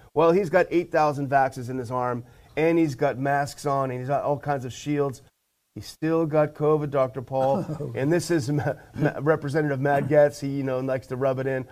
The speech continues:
Speaker 1: "I sincerely hope Secretary of Defense Lloyd Austin defeats covid. May it be the first war he wins." <laughs>
Speaker 2: Oh, gosh.
Speaker 1: So anyway, that's that.
Speaker 2: Yeah, very good. I wanna go on to, uh, our next little item, somewhat related,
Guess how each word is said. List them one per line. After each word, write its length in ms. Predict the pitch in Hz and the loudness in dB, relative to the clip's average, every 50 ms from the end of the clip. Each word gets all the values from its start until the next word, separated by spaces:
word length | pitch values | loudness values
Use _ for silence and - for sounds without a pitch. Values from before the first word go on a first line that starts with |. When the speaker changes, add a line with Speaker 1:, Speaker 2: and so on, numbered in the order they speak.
| - - - - | -18 -20 -4 2
Speaker 1:
"I 120 | - 175 190 | 4 4 4
sincerely 580 | - - 151 143 - - 151 156 170 147 143 | 4 2 -2 -2 -2 -2 -2 0 0 0 -2
hope 240 | 127 - 151 143 - - | 0 0 0 0 0 0
Secretary 540 | - 147 139 - 151 127 - 143 139 139 | -2 -2 -2 -2 -4 -2 0 0 2 2
of 40 | 131 | 0
Defense 440 | 123 127 - - 143 135 131 - - _ _ _ _ _ | -2 -4 -2 -2 -2 -2 -2 -6 -12 _ _ _ _ _
Lloyd 200 | 131 139 143 131 | 0 0 2 2
Austin 380 | 135 135 127 120 - 135 127 123 | 2 0 0 -2 -4 -6 -6 -6
defeats 400 | 123 117 - - 135 127 - - | -8 -10 -6 -8 -8 -8 -8 -10
covid. 400 | - 135 131 123 113 113 107 98 - _ _ _ _ _ - | -6 -4 -4 -4 -2 -4 -6 -6 -10 _ _ _ _ _ 0
May 140 | 147 170 | 2 2
it 160 | 180 165 143 127 | 2 0 -2 0
be 140 | 160 165 | 0 2
the 120 | 160 156 143 | 2 2 0
first 380 | - - 160 170 143 - - | 0 -2 -2 -2 -2 -2 -4
war 240 | 143 151 151 147 143 | -2 2 4 4 4
he 160 | 117 139 131 | 4 0 -4
wins." 580 | 117 127 147 143 135 123 104 107 - - - - - | -2 0 0 0 0 -2 -6 -8 -8 -8 -8 -8 -8
<laughs> 240 | - - - - - | -6 -6 -6 0 0
Speaker 2:
Oh, 280 | - - - - 160 - - - - - | 0 2 2 0 -2 -2 -4 -10 -12 -8
gosh. 360 | - - 190 - 196 - - - 214 - - - - - | -8 -8 -8 -6 -10 -12 -12 -12 -12 -14 -16 -18 -18 -6
Speaker 1:
So 200 | - 123 110 117 | -2 0 0 2
anyway, 400 | 143 156 151 127 107 101 107 107 - - | 4 4 4 4 2 0 -4 -6 -6 -2
that's 260 | 127 123 123 - - | 0 0 0 0 -4
that. 240 | - 104 95 92 165 | -4 -2 -2 -2 -2
Speaker 2:
Yeah, 280 | 165 151 143 143 143 123 | -4 -4 -4 -4 -4 -6
very 280 | 127 180 175 156 156 147 | -6 -6 -4 -4 -4 -4
good. 300 | 139 151 156 139 123 - | -4 -4 -4 -4 -8 -12
I 240 | - - - - - _ | -18 -20 -20 -20 -12 _
wanna 160 | 208 220 202 | -6 -6 -2
go 160 | 151 196 190 | 0 0 2
on 360 | 185 180 185 185 190 190 175 - | 2 2 0 0 -2 -4 -6 -6
to, 480 | - 185 190 170 170 170 170 160 165 | -2 -2 0 0 0 -4 -4 -2 -2
uh, 180 | 151 151 143 - | -2 -2 -2 -4
our 240 | - 165 156 147 156 | -2 -2 -2 -2 -2
next 320 | 170 190 220 214 - - 185 | -2 -2 -4 -4 -4 -10 -4
little 260 | 180 175 160 160 147 | -2 -2 -2 0 -2
item, 420 | 147 151 165 190 226 240 208 165 | 0 0 2 2 2 0 0 -2
somewhat 640 | 139 - - - - - 151 139 139 139 139 - - | -4 -6 -8 -10 -8 -8 -8 -6 -6 -6 -6 -6 0
related, 580 | 214 160 139 127 131 147 151 151 180 196 208 | 2 2 4 4 4 2 2 2 2 0 -2